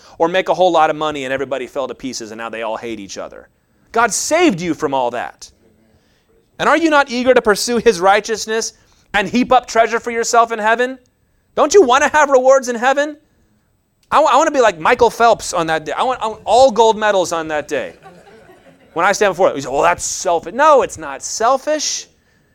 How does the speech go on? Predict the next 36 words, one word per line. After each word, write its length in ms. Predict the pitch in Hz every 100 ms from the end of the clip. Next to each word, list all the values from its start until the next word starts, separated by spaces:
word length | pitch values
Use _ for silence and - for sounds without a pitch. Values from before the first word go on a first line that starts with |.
| _
because 240 | 185 220
you 80 | 247
can 100 | 254
only 280 | 262 254 254
get 420 | 185 269 294 -
that 260 | 214 208 -
reward 400 | 208 190 226 202
by 120 | 214
living 480 | 208 226 240 240 233 -
selflessly. 1160 | - - 233 226 226 233 - 240 262 254 123 - _ _ _ _ _
I 80 | 208
want 320 | 285 285 156
Jesus 480 | 131 269 285 233 220
Christ 380 | - 262 247 -
to 100 | 196
reward 600 | 196 196 175 277 339 262
me 140 | 254
for 160 | 220 214
the 100 | 202
way 200 | 196 190
I 140 | 175
lived. 640 | 170 165 123 90 - - - - _ _ _ _ _
And 100 | 151
that 140 | 233 277
means 160 | 262
I've 140 | 269 254
got 80 | 240
to 80 |
keep 240 | 214 262 254
his 120 | 247
commandments. 880 | - 233 254 277 233 147 - - - _ _ _ _ _ _
Psalm 280 | - 247 262
one 120 | 254
nineteen 360 | 247 247 247 262
again 300 | 240 269 254
says, 200 | 208 202